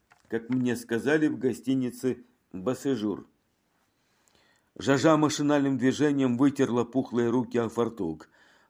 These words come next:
По-настоящему ошеломлённая, она не решалась что-либо говорить. Сразу как-то осунувшаяся Сильви, без кровинки в лице, ни на кого не обращая внимания, смотрела прямо перед собой в пустоту,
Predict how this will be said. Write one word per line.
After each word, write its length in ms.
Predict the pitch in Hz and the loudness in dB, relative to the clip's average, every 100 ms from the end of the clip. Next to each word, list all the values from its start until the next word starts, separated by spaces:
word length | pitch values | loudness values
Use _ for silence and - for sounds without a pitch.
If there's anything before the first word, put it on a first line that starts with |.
| - | -2
По-настоящему 760 | 117 120 135 135 147 147 135 | 0 0 2 4 4 2 0
ошеломлённая, 760 | 113 131 120 110 120 151 147 131 | 0 0 0 2 0 0 -4 -4
она 160 | 117 | -4
не 120 | 120 135 | -2 -4
решалась 480 | 117 - 139 139 | -4 0 0 0
что-либо 460 | - 135 135 139 143 | -4 -4 -4 -4 -4
говорить. 540 | 143 151 151 117 - _ _ _ _ _ _ _ | -2 0 0 -4 -8 _ _ _ _ _ _ _
Сразу 460 | - 123 160 135 131 | -10 0 2 4 0
как-то 420 | 123 110 - 113 | 0 -4 -2 -2
осунувшаяся 920 | 107 117 113 104 - 107 104 - 101 | -2 -4 -4 -4 -4 -4 -4 -4 -6
Сильви, 600 | - 120 113 135 151 151 _ _ _ _ _ | -4 -4 0 0 0 -4 _ _ _ _ _
без 280 | - 98 127 | -8 -4 -4
кровинки 540 | - 135 123 151 151 151 | 0 0 2 2 2 2
в 80 | |
лице, 540 | 143 139 143 147 135 - _ _ - | 4 2 2 0 0 -6 _ _ -10
ни 160 | 110 | -4
на 160 | 135 135 | 0 0
кого 280 | 143 139 160 | 0 0 0
не 120 | 147 | 0
обращая 460 | 120 127 - 139 127 | 0 -2 -2 -2 -2
внимания, 480 | 120 123 143 131 | -2 -2 -2 -2
смотрела 540 | 123 113 113 135 135 117 | -4 -4 -4 -2 -2 -2
прямо 320 | 120 127 123 | -2 -2 -2
перед 300 | 117 113 107 | -2 -2 -2
собой 340 | 117 113 143 | -4 -2 0
в 80 | 131 | -2
пустоту, 640 | - 113 104 104 156 156 | -6 -10 -8 -4 -4 -4